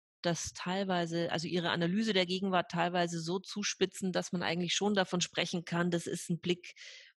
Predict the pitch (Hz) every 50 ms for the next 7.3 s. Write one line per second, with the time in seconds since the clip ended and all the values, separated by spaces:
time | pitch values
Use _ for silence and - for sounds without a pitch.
0 | - - 165 170 175 170 170 165 165 - - 180 165 147 170 180 180 180 180 175
1 | 175 175 175 175 _ _ _ _ _ _ _ _ _ _ _ _ _ _ _ _
2 | _ _ _ _ - 165 170 170 175 170 165 160 - - - 170 - - 165 160
3 | - - - - 156 156 143 143 143 143 139 139 139 139 139 147 147 143 135 143
4 | 143 139 139 143 143 147 - - - - _ _ - - - - - - _ _
5 | _ _ _ _ _ - - 165 165 - - 160 - - 226 247 226 240 208 208
6 | 202 190 190 190 202 170 - 214 214 - - 190 185 - - - 214 214 220 208
7 | - - - - - -